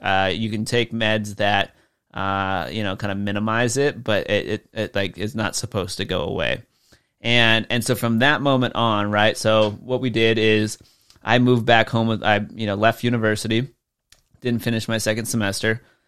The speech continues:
moved back in at home with my parents. Uh, you know, I, I, I, uh, I, my parents gave me, they said, "We're, we'll give you two months to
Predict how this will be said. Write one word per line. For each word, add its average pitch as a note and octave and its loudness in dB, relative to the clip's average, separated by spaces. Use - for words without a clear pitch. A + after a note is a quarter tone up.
moved B2 0
back A#2 4
in A#2 -2
at A2 -2
home A2 0
with A2+ -2
my B2 0
parents. G#2+ -2
Uh, G#2+ 2
you A#2+ 0
know, A2+ 2
I, G#2+ 4
I, A2 2
I, G#2+ 2
uh, G#2 2
I, - -12
my F#2 -10
parents A#2 -2
gave A#2 2
me, A2 2
they G#2+ 0
said, G#2+ -4
"We're, A2 -4
we'll A2 -2
give G#2+ -2
you G#2 0
two A#2+ 0
months G#2 0
to G2+ -4